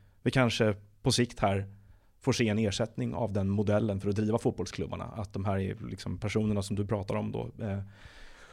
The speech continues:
kommer, eh, kommas ihåg för, för, ah, massa bra arbete, men att, eh, de klubbar som är drivna i, på ett mer modernt sätt då kommer, kommer ha stor framgång.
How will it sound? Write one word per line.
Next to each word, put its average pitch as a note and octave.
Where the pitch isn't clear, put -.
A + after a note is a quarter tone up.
kommer, A#2
eh, G2+
kommas D#3
ihåg C#3
för, C#3+
för, A#2+
ah, A#2+
massa A#2
bra G#2+
arbete, A2
men G#2
att, G#2
eh, G2+
de B2
klubbar G#2+
som A2
är C3
drivna B2
i, C3+
på A#2
ett G2+
mer G#2+
modernt A2
sätt -
då F#2+
kommer, G2
kommer G2
ha F#2+
stor G#2+
framgång. G#2+